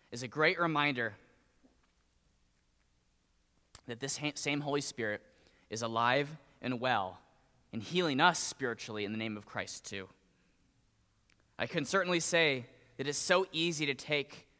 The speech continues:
Christ's salvation for granted, to forget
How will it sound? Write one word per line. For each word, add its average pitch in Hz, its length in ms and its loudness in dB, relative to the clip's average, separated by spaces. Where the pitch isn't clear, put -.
Christ's 165 360 2
salvation 139 480 2
for 131 120 -6
granted, 110 480 -6
to 180 100 -2
forget 165 680 4